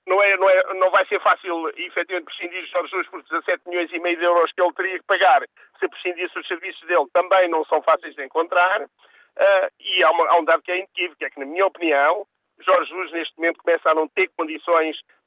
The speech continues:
para, para comandar a nau do Sporting Clube Portugal.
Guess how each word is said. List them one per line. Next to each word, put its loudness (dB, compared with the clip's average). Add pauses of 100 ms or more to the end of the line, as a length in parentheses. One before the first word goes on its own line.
(100)
para, 4 (140)
para 2
comandar 2
a 2
nau 2
do -12
Sporting -4
Clube -14
Portugal. -6